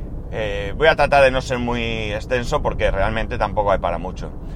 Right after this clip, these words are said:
Como todos los años, por estas fechas, llega el momento en que se me acaba la oferta de telefonía. Eh, yo he estado pagando, bueno,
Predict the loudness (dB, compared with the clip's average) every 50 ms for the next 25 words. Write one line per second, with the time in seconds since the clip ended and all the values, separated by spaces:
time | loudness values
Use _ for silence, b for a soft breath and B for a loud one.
0 | B B 0 0 2 4 6 8 8 8 8 6 6 6 4 4 4 2 -2 -2
1 | -2 -4 -6 -8 -8 -10 -10 -8 -6 -4 -4 -4 -4 -2 -2 -2 0 2 0 0
2 | 2 4 6 6 4 4 0 -6 -6 -6 -4 -4 0 4 6 6 6 4 4 0
3 | 0 0 0 0 0 0 0 0 -2 -2 -2 0 0 0 2 4 4 6 6 6
4 | 6 4 4 4 0 0 2 2 2 2 2 2 -2 -4 -4 -4 -4 -6 -6 -8
5 | -8 -8 -8 -8 -6 -4 -2 0 0 2 2 0 0 0 -2 -2 -4 -4 -4 -6
6 | -8 -8 -10 -10 -10 -10 -10 -10 -8 -8 -8 -8 -8 -10 -10 -10 -10 -10 -8 -8
7 | -8 -8 -8 -8 -8 -8 -8 B B B B B B B B B B -10 -10 -8
8 | -4 0 2 2 2 2 2 0 0 0 -2 -2 -4 -2 0 4 6 6 8 6
9 | 6 4 2 2 4 4 4 4 4 6 6 4 4 4 4 4 4 4 4 4
10 | 2 2 2 2 0 -4